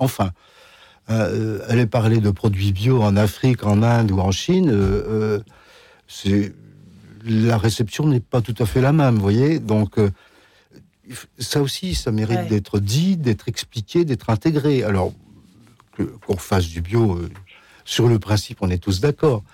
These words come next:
Speaker 1: Mais ne, faire croire que, euh, euh, c'est, c'est la map du coin, l'association de la map du coin qui va, qui va nourrir, euh, qui va arriver à nourrir une ville comme Paris, c'est n'importe quoi.
Speaker 2: Hmm.
Speaker 1: Donc, il faut, et certes,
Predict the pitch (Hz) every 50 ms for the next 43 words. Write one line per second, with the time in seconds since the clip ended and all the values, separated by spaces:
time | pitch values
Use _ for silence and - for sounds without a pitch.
0 | _ _ _ _ - 107 110 117 117 120 123 - - - 113 - - 156 139 -
1 | - - - 135 131 127 113 - - _ - 113 107 104 104 101 - 104 95 95
2 | 95 92 92 82 - 98 98 95 95 92 92 _ _ _ - - - - - _
3 | _ - 104 101 101 104 110 113 92 95 101 90 82 98 98 87 - - 120 113
4 | - 110 - - 107 101 104 110 117 120 120 120 110 98 95 113 107 - - 120
5 | 117 107 98 92 - 113 104 - 120 107 - - - - 120 113 110 110 107 107
6 | 110 113 113 104 98 107 104 - - 123 123 110 - - 98 95 98 98 101 -
7 | - _ _ 110 95 92 98 98 104 107 101 98 113 117 113 113 110 95 92 95
8 | 98 95 - 104 101 87 101 98 92 92 101 95 104 104 92 90 92 98 101 104
9 | 101 117 117 113 107 104 95 92 95 95 90 92 92 95 98 101 101 98 - 98
10 | 92 85 - 110 101 98 135 165 180 170 - _ _ _ _ _ _ _ _ -
11 | - - - 117 110 110 98 127 123 107 - 165 - - 160 135 123 110 - _
12 | _ _ _ 196 190 170 156 - - 107 107 104 101 - - 92 - - 104 98
13 | 95 - - - _ _ _ _ _ _ _ 92 92 98 - - - 117 - -
14 | - - - -